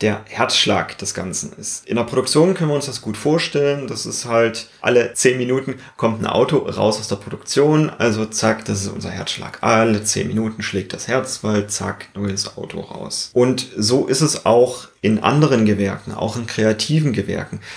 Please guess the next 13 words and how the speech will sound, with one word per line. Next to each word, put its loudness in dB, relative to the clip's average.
kann 0
genau 4
diese -2
Taktzeit -2
oder 0
jetzt -4
nur 2
Takt -4
genannt, -2
eben 2
unser 2
Herzschlag -2
sein. -8